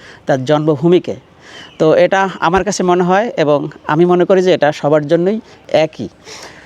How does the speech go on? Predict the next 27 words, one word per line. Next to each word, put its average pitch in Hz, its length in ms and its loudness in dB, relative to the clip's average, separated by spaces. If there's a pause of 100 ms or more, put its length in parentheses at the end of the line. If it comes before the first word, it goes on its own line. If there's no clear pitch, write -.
(500)
তো 214 140 4
আজকে 233 760 2 (260)
অনেক 196 240 0
দিন 240 140 2
পরে 214 340 2
এই 180 200 2
কলেজ 180 380 0
প্রাঙ্গণে 190 340 0
আসলাম 220 360 -2
এবং 160 400 0 (100)
কলেজে 170 560 2
চাকরিরত 165 680 0 (120)
যে 139 320 2
আঙ্কেলকে 156 420 0
পেলাম, 165 340 0 (160)
মালেক 143 380 0
শেখ, 214 200 0 (320)
ওনার 147 180 0
সাথে 156 260 -2
বেশ 147 220 -2
কিছুক্ষণ 165 320 -2
কথা 170 260 0
বললাম 185 280 2
এবং 143 260 0 (520)
কলেজের, 175 380 2
আহ, 151 1000 -4
সমস্ত 202 760 0